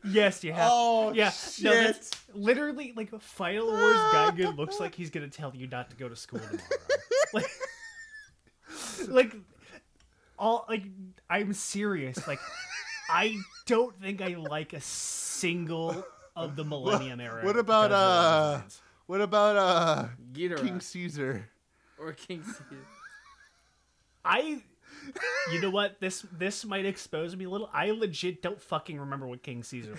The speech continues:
Speaker 1: was.
Speaker 3: It was like a
Speaker 2: That's
Speaker 3: dog.
Speaker 2: it. No, no. Him, Anguirus, and I, what, what's the fucking mantis? Kamakiris?
Speaker 3: Kamakiris.
Speaker 1: I think so.
Speaker 2: Yeah, yeah. They all, they were just, like, their Showa era <laughs> suits 'cause they couldn't fucking bother.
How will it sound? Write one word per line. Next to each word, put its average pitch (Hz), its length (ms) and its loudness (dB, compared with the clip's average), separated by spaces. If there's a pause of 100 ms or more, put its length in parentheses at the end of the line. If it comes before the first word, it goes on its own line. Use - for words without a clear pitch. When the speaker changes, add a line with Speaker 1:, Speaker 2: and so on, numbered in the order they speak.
Speaker 1:
was. - 120 8
Speaker 3:
It - 60 -2
was 208 180 8
like 247 120 8
a 226 60 2
Speaker 2:
That's 190 160 6
Speaker 3:
dog. 180 300 2
Speaker 2:
it. 175 180 0 (240)
No, 254 120 6
no. 254 240 6 (220)
Him, 311 500 -2 (200)
Anguirus, 233 960 -6 (440)
and 190 140 -6
I, 190 100 0 (160)
what, 208 220 -4
what's 185 180 -10
the 226 80 -10
fucking 180 600 -6
mantis? 139 680 -6
Kamakiris? 165 760 -8
Speaker 3:
Kamakiris. 180 800 -4 (680)
Speaker 1:
I 160 60 -6
think 151 200 -8
so. 120 200 -8
Speaker 2:
Yeah, 208 220 6
yeah. 202 120 4 (140)
They 196 120 0
all, 190 220 0
they 180 120 0
were 196 160 -2
just, - 180 -8
like, 220 140 -8
their 202 100 -4
Showa 156 500 -2
era 226 160 4
<laughs> - 20 -12
suits - 680 -6 (320)
'cause 254 200 6
they 220 80 6
couldn't 214 320 0
fucking 208 320 -2
bother. 220 600 0